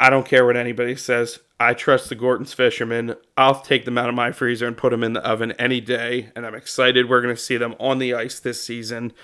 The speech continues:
It's gonna be phenomenal. I can't, I cannot wait to see those jerseys on the ice. Um,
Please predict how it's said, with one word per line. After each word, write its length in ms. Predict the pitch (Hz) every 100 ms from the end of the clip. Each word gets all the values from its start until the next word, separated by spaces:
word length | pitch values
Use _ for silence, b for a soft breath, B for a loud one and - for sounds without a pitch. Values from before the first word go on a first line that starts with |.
| b b _
It's 180 | 117 127
gonna 200 | - 127
be 100 | 123
phenomenal. 680 | 120 120 110 110 110 110 -
I 160 | 110 120
can't, 360 | - 127 113 - b b b
I 120 | 123 123
cannot 400 | - 123 113 113
wait 440 | 113 120 123 -
to 80 | 113
see 540 | - 131 123 120 113 b b b b b b
those 280 | 123 135 117
jerseys 460 | 135 127 127 123
on 140 | 120 117
the 140 | 110
ice. 540 | 117 117 127 - - - _ _ _
Um, 480 | 110 104 95 95